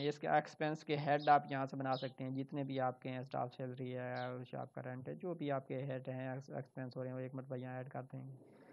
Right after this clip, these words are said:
यहाँ एक्सपेंस की डिटेल लिखें, यहाँ उसका हेड सेलेक्ट करें और यहाँ पे उसकी अमाउंट लेके सेव करते हैं। ये सारे कोई भी दो डेटों के दरमियान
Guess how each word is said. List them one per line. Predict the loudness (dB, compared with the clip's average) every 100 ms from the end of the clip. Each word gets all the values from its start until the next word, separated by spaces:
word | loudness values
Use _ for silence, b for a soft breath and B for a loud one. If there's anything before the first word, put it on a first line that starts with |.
| -6 2
यहाँ | 6 8
एक्सपेंस | 6 4 2 2
की | 2
डिटेल | 2 4 4
लिखें, | 4 2 0
यहाँ | 2 2
उसका | 2 2 2
हेड | 2
सेलेक्ट | 0 -2 -2 0
करें | -2 0 -2
और | -4 -2
यहाँ | -4 -4
पे | -4
उसकी | -6 -6
अमाउंट | -6 -6 -6
लेके | -6 -6
सेव | -6 -6
करते | -4 -6 -6
हैं। | -6
ये | -8
सारे | -4 -2 0 2 2 0 -2
कोई | -2
भी | -4
दो | -4
डेटों | -6 -6 -8
के | -8
दरमियान | -8 -8